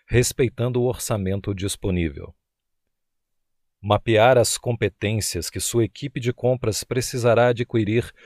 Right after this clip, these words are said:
para operar nesse novo contexto. Definir o perfil de talento para contribuir no deployment da solução contemplando todos os stakeholders. A maior recompensa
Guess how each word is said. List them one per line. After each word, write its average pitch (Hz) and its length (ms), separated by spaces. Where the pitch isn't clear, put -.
para 117 220
operar 113 540
nesse 104 260
novo 92 300
contexto. 87 600
Definir 117 520
o 139 80
perfil 120 360
de 110 140
talento 98 480
para 101 200
contribuir 107 760
no 82 140
deployment 95 600
da 107 160
solução 117 580
contemplando 107 640
todos 123 400
os 117 180
stakeholders. 87 1080
A 98 80
maior 92 280
recompensa 120 760